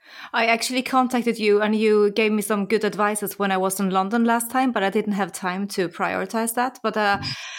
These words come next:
Speaker 1: we haven't tried that yet. But what do you think about, uh, like, H R V or, uh, oxygen water? Would that be, like, a, just a little, little sister?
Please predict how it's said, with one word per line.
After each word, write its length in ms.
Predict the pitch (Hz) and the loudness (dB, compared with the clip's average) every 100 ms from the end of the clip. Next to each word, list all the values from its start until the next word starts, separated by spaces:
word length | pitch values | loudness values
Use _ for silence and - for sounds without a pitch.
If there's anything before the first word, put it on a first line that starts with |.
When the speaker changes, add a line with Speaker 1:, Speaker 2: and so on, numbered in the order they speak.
| - | 0
Speaker 1:
we 100 | 240 | 2
haven't 220 | 240 226 | 4 2
tried 240 | 220 220 214 | 0 0 2
that 180 | 190 190 | 0 0
yet. 200 | 185 190 | -2 -2
But 160 | - - | -4 0
what 180 | 277 | 0
do 60 | 330 | 2
you 80 | 339 | 2
think 280 | 339 302 285 | 2 2 2
about, 400 | 247 226 233 233 | 2 2 2 0
uh, 40 | |
like, 300 | 214 214 208 - - | 0 0 -2 -12 -2
H 240 | 208 208 | 0 2
R 180 | 208 190 | 2 2
V 280 | 180 196 185 | 2 0 2
or, 220 | 196 185 | 2 4
uh, 280 | 175 185 180 196 | 2 2 2 0
oxygen 500 | - 208 208 190 175 | 0 -2 0 -2 0
water? 500 | 190 190 190 190 180 | 0 0 0 0 2
Would 160 | 202 | 0
that 200 | 214 208 _ _ _ - - | -2 -4 _ _ _ -20 0
be, 120 | 208 | 0
like, 260 | 196 175 - | 2 -2 -2
a, 120 | 170 | -4
just 280 | 175 180 - | -2 -6 0
a 180 | 175 170 | 0 2
little, 380 | 180 180 165 175 | 0 0 -2 0
little 440 | 185 180 175 175 - _ _ - - | -2 0 0 -2 -6 _ _ -20 -10
sister? 440 | - 202 226 226 | -4 -2 0 0